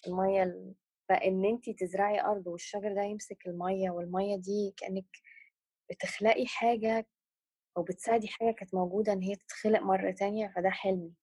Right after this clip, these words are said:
ده، ده حلمي، وده ال-، ده اللي أنا بشوفه. واقعيًا، آه، المكان أو البلد، whatever، في أي قارة من القارات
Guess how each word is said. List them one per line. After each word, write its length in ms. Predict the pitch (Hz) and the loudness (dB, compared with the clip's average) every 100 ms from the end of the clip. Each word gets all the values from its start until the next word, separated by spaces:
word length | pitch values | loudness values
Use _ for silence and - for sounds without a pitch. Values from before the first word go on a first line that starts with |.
| _ _ _ 185 | _ _ _ -20
ده، 400 | 185 190 185 185 | 0 4 4 2
ده 160 | 180 | 0
حلمي، 400 | 185 - 220 202 | 0 0 2 0
وده 160 | 180 190 | 2 2
ال-، 160 | 196 | 4
ده 80 | 196 | 2
اللي 140 | 196 196 | 2 0
أنا 100 | 190 | -2
بشوفه. 520 | 180 - 185 - 185 _ - | -4 -6 -6 -8 -20 _ 2
واقعيًا، 840 | 185 190 208 185 226 247 269 294 302 _ - | 4 4 0 2 4 4 4 4 2 _ 2
آه، 380 | 208 202 190 - 180 | 2 4 0 -2 -6
المكان 680 | 175 175 - 214 247 247 | -6 -8 -4 -2 -2 -6
أو 240 | - 170 170 | -6 -4 -4
البلد، 580 | 160 190 220 247 240 214 | 0 2 2 -2 -2 -2
whatever، 360 | 214 - 294 214 | 2 4 4 2
في 220 | - - | -2 -4
أي 180 | 196 220 | -2 -2
قارة 380 | 233 220 226 214 | -4 -2 -2 -2
من 140 | 180 | -6
القارات 540 | 170 - 180 175 285 | -10 -10 -8 -4 -6